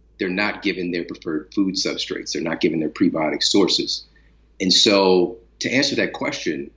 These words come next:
yes, we do wanna have sources of probiotics coming in, preferably through food, right? And we do go through that. But also,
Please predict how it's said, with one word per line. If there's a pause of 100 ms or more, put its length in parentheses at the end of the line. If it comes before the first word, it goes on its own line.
yes,
we
do
wanna
have
sources
of
probiotics
coming
in, (920)
preferably
through
food, (460)
right?
And
we
do
go
through
that. (720)
But
also,